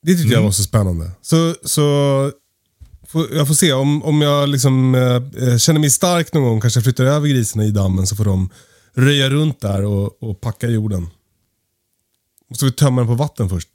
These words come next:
Speaker 1: Eller kan de simma?
Speaker 2: Ja.
Speaker 1: Jag tömmer den på vatten.
Speaker 2: Ja, det kan du ju prova.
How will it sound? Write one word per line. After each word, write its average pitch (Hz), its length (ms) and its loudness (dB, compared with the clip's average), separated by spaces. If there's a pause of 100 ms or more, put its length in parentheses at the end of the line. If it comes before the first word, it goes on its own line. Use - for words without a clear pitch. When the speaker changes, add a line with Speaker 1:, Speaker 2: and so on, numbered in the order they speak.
(120)
Speaker 1:
Eller 110 100 -12
kan 113 140 0
de 110 100 0
simma? 113 380 -2 (840)
Speaker 2:
Ja. 110 340 -2 (500)
Speaker 1:
Jag - 100 -12
tömmer 123 180 2
den 104 80 -2
på 101 60 -2
vatten. 95 280 -6 (540)
Speaker 2:
Ja, 135 320 -2
det 123 100 -2
kan 151 200 -6
du 202 60 -8
ju 214 100 -8
prova. 92 520 -4